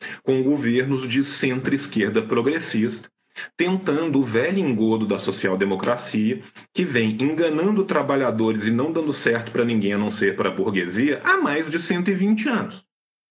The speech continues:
Né? Isso não é uma novidade, isso não foi inventado agora, não são grandes pensadores que tiveram ideia brilhante agora.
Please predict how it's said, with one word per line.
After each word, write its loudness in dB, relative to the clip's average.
Né? 0
Isso -2
não 0
é 0
uma 2
novidade, 0
isso -2
não 0
foi -2
inventado -2
agora, 2
não -2
são 0
grandes 2
pensadores -2
que -6
tiveram -2
ideia -2
brilhante 0
agora. -2